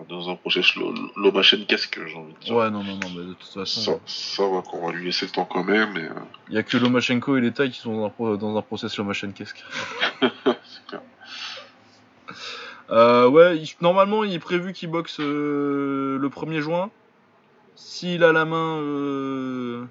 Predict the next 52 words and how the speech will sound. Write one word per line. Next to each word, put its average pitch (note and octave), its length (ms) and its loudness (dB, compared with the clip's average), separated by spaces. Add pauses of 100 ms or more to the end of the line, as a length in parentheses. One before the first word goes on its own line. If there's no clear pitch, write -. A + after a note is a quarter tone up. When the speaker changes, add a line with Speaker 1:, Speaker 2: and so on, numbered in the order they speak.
(120)
Speaker 2:
ça - 160 -10
dépend B2+ 300 -6
de B2 100 -4
ce - 100 -12
qu'il B2+ 200 -4
a C3+ 100 4
à B2 40 0
la A#2 100 -2
main, B2+ 260 -8
euh, A2 180 -6
pourquoi A#2+ 360 -10
il A2+ 60 -4
boxait A2+ 280 -10
pas A#2 140 -2
avec. C3 160 -2
Peut-être C#3 160 -6
que C#3+ 100 -4
si - 60 -8
ça C#3+ 100 -2
se A#2+ 60 -6
trouve, D3+ 200 -12
c'est A#2+ 120 -8
pas B2+ 100 -8
un A#2+ 60 -4
truc A#2+ 180 -14
pas B2 120 -2
très B2 160 -4
grave C3 200 2
et B2 60 -4
qu'il A#2+ 160 -4
a A#2 60 0
juste A#2+ 180 -8
décidé A#2+ 300 -10
de A#2 40 -10
l'économiser A#2 560 -4
pendant A2 200 -6
le G#2 40 -8
combat A#2 280 -6
parce - 160 -16
qu'il A2 240 -10
savait A2 260 -10
que, - 120 -14
euh, G2 260 -12 (640)
il A2 60 -8
était G#2 160 -10
censé G#2+ 260 -10
reboxer G#2+ 360 -6
contre, A2+ 280 -8
euh, G#2+ 240 -2
Tom A2 180 -4
Bob A2+ 160 -4
Anderson, G#2+ 680 -8